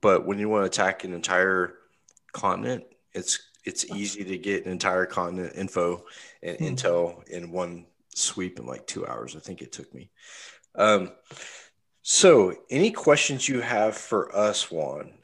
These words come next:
Speaker 1: Uh, I know that you were kind of, you know, brought into this kind of blindly as, you know, the haunted hacker community, and probably not a whole lot of people know about us, um, but we're here lurking in the shadows watching. Um, any questions you have for me or Ryan, or even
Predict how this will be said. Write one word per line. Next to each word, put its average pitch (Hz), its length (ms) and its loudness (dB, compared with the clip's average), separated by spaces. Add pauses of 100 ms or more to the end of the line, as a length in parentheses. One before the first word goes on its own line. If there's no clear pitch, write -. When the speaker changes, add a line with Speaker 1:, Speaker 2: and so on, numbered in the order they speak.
Speaker 1:
Uh, - 380 -8
I 95 100 -2
know 104 260 2
that 101 180 -2
you 101 120 -6
were 101 120 -2
kind 98 280 -2
of, 90 500 -8
you 98 120 -8
know, 92 100 -4
brought 92 300 4
into 95 260 -4
this 92 380 0
kind 92 240 -2
of 90 100 -4
blindly 95 520 2
as, 85 400 0
you 87 60 -8
know, 78 200 -4
the 80 120 -2
haunted 95 260 0
hacker 92 280 -2
community, 92 640 0
and 82 240 -2
probably 90 260 2
not 87 160 2
a 92 40 4
whole 92 140 4
lot 92 120 6
of 87 60 -2
people 90 200 -4
know 123 160 6
about 127 240 8
us, 127 320 10 (460)
um, 98 720 4
but 92 100 8
we're 92 180 6
here 101 160 6
lurking 95 360 4
in 92 80 4
the 92 60 4
shadows 90 440 2
watching. 85 500 0 (560)
Um, - 320 -6
any 131 200 2
questions 123 480 4
you 107 100 4
have 107 300 4
for - 140 -4
me 101 200 2
or 98 80 4
Ryan, 110 480 4
or 92 280 -2
even 95 680 -6